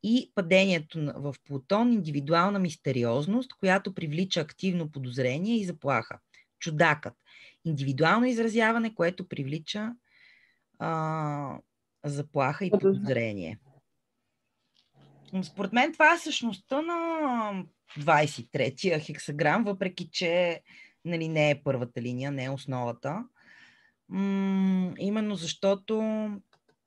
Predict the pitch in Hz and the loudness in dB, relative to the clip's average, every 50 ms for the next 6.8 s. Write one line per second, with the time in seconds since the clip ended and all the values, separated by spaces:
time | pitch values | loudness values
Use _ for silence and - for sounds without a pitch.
0 | _ _ _ _ _ _ _ _ _ - - - 165 165 170 160 165 190 185 190 | _ _ _ _ _ _ _ _ _ -16 -14 -10 -10 -8 -6 0 4 6 6 6
1 | 180 175 175 190 196 202 190 190 190 196 196 196 202 202 196 196 190 - - - | 6 4 2 0 0 0 0 0 2 2 2 0 0 -2 -4 -6 -10 -14 -20 -20
2 | - - - - - - _ _ _ - - - 202 202 - - - - 220 214 | -20 -20 -20 -20 -20 -20 _ _ _ 2 2 4 4 2 0 -2 -2 0 2 4
3 | 202 196 175 180 175 185 151 147 180 185 175 165 160 147 135 131 120 - - _ | 4 4 4 2 2 2 4 6 8 10 10 10 8 6 4 0 -4 -6 -10 _
4 | _ - 175 170 170 - - 185 160 175 170 165 156 151 151 156 156 160 190 214 | _ 0 0 0 0 -2 -4 -6 -2 -2 0 0 0 0 0 0 0 0 -2 -2
5 | 190 - - - 202 180 180 196 190 - 208 - 160 156 - - 185 190 - - | -2 -4 -2 2 2 2 2 2 -2 -8 -12 -14 -16 -12 -8 -6 -6 -6 -8 -12
6 | - - - 185 185 - - 151 151 - - 180 202 285 302 | -12 -8 -6 -6 -6 -8 -10 -14 -12 -8 -6 -4 -4 -6 -6